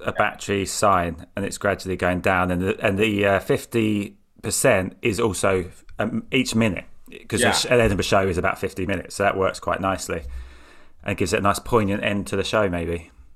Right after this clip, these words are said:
Speaker 2: So it'd be, I mean, it could be, might be a tough sell to make it really funny, but the idea is that this, yeah, this, this never-ending depletion
Speaker 1: Mm.
Speaker 2: of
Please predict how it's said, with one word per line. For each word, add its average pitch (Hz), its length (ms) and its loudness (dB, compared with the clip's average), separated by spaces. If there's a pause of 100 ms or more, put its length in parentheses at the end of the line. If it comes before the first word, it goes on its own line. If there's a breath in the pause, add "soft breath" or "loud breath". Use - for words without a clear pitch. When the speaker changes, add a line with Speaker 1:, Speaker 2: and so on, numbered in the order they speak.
(140)
Speaker 2:
So 139 200 4
it'd 131 140 -2
be, 139 440 0
I 143 200 -2
mean, 143 180 4
it 143 140 -2
could 156 240 -2
be, 151 140 2
might 185 200 2
be 170 60 2
a 151 80 -2
tough 175 220 -2
sell 147 180 2
to 147 100 -4
make 139 200 0
it 139 80 -4
really 127 200 0
funny, 233 300 -2
but 101 120 -6
the 117 100 0
idea 113 420 0
is 90 160 -8
that 101 100 -10
this, 107 200 -8
yeah, 98 180 -6
this, - 220 -16 (260 soft breath)
this - 260 -10 (240)
never-ending 117 960 0
depletion 110 800 -2
Speaker 1:
Mm. 87 40 -6
Speaker 2:
of - 100 -12